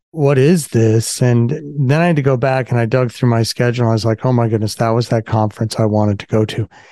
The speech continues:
So I rushed and I got everything booked and I flew to Atlanta. And really, I just wanted to say hello and meet some people and listen.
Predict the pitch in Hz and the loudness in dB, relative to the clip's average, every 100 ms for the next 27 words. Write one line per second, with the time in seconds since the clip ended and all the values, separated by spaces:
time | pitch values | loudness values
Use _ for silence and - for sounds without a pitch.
0 | - - _ _ - 170 143 135 120 - | -20 -20 _ _ 0 2 2 0 -2 -8
1 | _ _ 131 151 165 - 147 139 131 117 | _ _ -2 0 0 -2 0 2 0 0
2 | 139 185 165 170 147 110 117 120 - 117 | 0 0 2 2 0 2 0 0 0 0
3 | 110 - 190 175 165 147 107 107 104 110 | -2 2 2 4 4 4 2 2 2 0
4 | - - - _ _ _ _ 165 180 180 | -2 -16 -20 _ _ _ _ 4 4 4
5 | 277 294 202 202 247 - - 214 170 151 | 6 6 4 4 0 0 0 2 2 0
6 | - - 139 82 117 123 165 202 185 _ | -2 0 0 0 0 2 2 0 -4 _
7 | _ _ - 135 120 131 196 190 - 165 | _ _ -4 0 2 4 2 2 -2 0
8 | 156 147 - 139 113 - - - _ _ | 2 0 2 0 -2 -6 -20 -20 _ _
9 | - 139 120 123 147 - 135 113 | 0 2 2 2 2 2 -2 -2